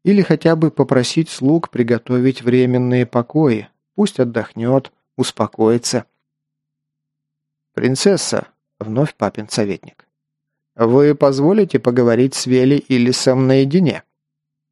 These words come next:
Странная просьба, но почему бы и нет? Вежливо кивнув советнику, я покинула залу и прикрыла декоративную дверь.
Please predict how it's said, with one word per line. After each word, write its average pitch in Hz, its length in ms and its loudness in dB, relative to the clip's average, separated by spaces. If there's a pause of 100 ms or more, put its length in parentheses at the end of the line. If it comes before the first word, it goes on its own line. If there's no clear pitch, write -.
(380)
Странная 135 500 -4
просьба, 110 600 -2
но 117 260 -6
почему 120 440 -4
бы 113 160 -2
и 104 40 -2
нет? 104 300 -4 (920)
Вежливо 151 520 2
кивнув 127 360 0
советнику, 170 600 -2
я 143 200 2
покинула 156 600 0
залу 170 400 2
и 143 140 0
прикрыла 131 580 0
декоративную 110 800 -4
дверь. 104 340 -12